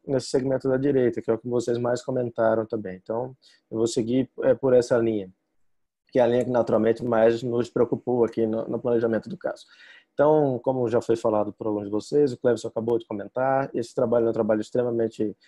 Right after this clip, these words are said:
conhecido do, da, na comunidade da cardiologia intervencionista, do primeiro autor, um grande amigo nosso, Henrique Ribeiro, brasileiro, é, de São Paulo. É, aqui, num grande registro multicêntrico internacional, se conseguiu avaliar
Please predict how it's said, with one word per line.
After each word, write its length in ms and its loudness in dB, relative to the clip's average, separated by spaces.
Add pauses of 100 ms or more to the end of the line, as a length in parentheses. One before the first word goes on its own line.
(200)
conhecido 580 -2
do, 220 -2
da, 140 2
na 200 -6
comunidade 400 0
da 80 0
cardiologia 500 -2
intervencionista, 800 -4
do 380 -2 (180)
primeiro 240 2
autor, 400 0 (220)
um 160 -6
grande 180 4
amigo 240 0
nosso, 300 0
Henrique 240 -4
Ribeiro, 320 2
brasileiro, 580 0 (800)
é, 120 -10
de 120 -14
São 180 -6
Paulo. 560 2
É, 520 4
aqui, 360 2 (220)
num 240 0
grande 340 2
registro 420 0
multicêntrico 600 -4
internacional, 840 -4 (360)
se 280 -6
conseguiu 640 2
avaliar 640 4